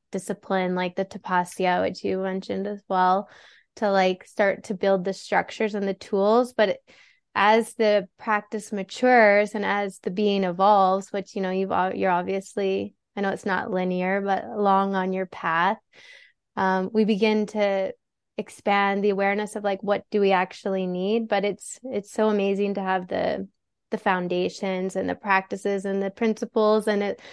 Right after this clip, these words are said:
the eight limbs, it's all kind of lined out for us.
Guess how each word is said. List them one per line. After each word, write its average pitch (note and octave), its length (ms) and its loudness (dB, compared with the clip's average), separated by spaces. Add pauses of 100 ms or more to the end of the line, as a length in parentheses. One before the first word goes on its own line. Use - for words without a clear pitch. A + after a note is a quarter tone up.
(340)
the A3 140 4
eight A#3+ 180 10
limbs, A#3 440 8
it's A3+ 140 -4
all A3 160 6
kind A3 260 -2
of G3 100 -4 (400)
lined G3+ 440 2
out G3+ 240 2
for G3 280 -4
us. C#4 460 0